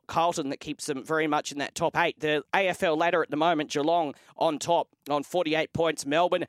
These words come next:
and Fremantle also on forty-eight points. Then you've got the Brisbane Lions, uh, Carlton and Collingwood all on forty-four points. The Swans are on forty points. Richmond,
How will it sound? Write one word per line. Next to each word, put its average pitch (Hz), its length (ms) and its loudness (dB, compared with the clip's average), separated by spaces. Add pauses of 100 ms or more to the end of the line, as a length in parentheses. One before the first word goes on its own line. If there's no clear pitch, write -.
(240)
and 156 200 0
Fremantle 147 560 -2
also 160 380 0
on 135 80 -2
forty-eight 139 500 -2
points. 151 360 -2 (240)
Then 156 120 -2
you've 143 100 -2
got 156 160 0
the 131 80 -4
Brisbane 185 500 -4
Lions, 180 640 0
uh, 131 140 0 (100)
Carlton 180 480 0
and 135 180 -6
Collingwood 170 500 -2
all 175 260 2
on 135 140 -2
forty-four 160 600 -2
points. 147 400 -4 (200)
The 127 80 -6
Swans 180 420 -2
are 170 100 2
on 131 100 -2
forty 165 360 0
points. 156 340 -4 (180)
Richmond, 156 600 -4